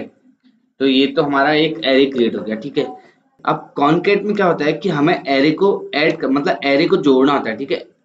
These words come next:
ऐसे plus करना नहीं, मतलब ऐसे merge करना, मतलब दो तीन array या आपके पास जितने भी हैं आप सबको merge कर सकते हैं। ठीक है, तो इसको कैसे करते हैं, देखो array create हुआ, आपको एक और array create कर लेता हूँ। ठीक है, जैसे मैं,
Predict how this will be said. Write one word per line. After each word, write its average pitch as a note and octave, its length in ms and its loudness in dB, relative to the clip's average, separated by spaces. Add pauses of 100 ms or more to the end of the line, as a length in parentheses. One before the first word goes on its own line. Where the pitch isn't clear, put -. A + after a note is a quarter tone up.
(160)
ऐसे A#2+ 500 0
plus D3+ 280 0
करना D3 260 0
नहीं, D3+ 160 0
मतलब G#3 280 -2
ऐसे C#3 260 0
merge D3 320 0
करना, G#2+ 240 -4
मतलब G#2+ 300 -8
दो C3+ 160 2
तीन D3+ 260 2
array D3 240 2 (380)
या C#3+ 80 2
आपके C#3+ 180 -6
पास E3+ 140 0
जितने D#3 320 0
भी F3 160 4
हैं C#3+ 100 2
आप D#3+ 200 -2
सबको F#3 400 -4 (260)
merge C3+ 300 -2
कर A#2 160 -6
सकते - 260 -18
हैं। G#2+ 80 -20
ठीक D3+ 140 -10
है, - 120 -8 (640)
तो D#3+ 60 2
इसको D3+ 220 -2
कैसे D3+ 220 -2
करते C3 200 -6
हैं, B2 40 -6
देखो G2 280 -6 (1600)
array E3 200 6
create F3 320 4
हुआ, F3 180 2
आपको C3 360 0 (280)
एक D#3 200 4
और D#3+ 140 4
array A#2 180 2
create G#2+ 260 -6
कर G#2+ 100 -12
लेता F#2+ 180 -12
हूँ। F2+ 100 -12
ठीक B2+ 140 -16
है, D#3+ 60 2
जैसे C#3+ 220 -2
मैं, A#2+ 100 -4